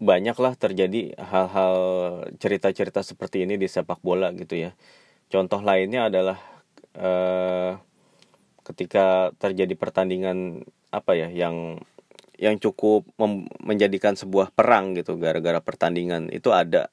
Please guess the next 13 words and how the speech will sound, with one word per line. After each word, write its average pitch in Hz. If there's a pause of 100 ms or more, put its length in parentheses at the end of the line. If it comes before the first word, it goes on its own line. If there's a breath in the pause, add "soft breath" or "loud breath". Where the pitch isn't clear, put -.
(120)
antara 82
Honduras 87
dan 87
El, 87 (240)
El 92
Salvador 90
waktu 85
kualifikasi 80
Piala 80
Dunia 82
tujuh 85
puluh 87
ya. -